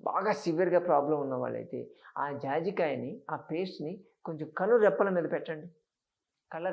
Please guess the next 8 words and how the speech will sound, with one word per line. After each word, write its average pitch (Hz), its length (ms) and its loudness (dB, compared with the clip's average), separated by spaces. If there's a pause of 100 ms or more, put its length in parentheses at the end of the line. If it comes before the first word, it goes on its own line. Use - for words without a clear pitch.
రెప్పల 170 260 0
మీద 151 160 0
పెడితే 143 180 -4 (120)
చల్లగా 147 480 -2 (100)
ఉంటుంది. 151 360 -4 (480)
ఈ - 20 0 (160)
కణతలు 185 420 4 (100)
ప్లస్ 202 220 2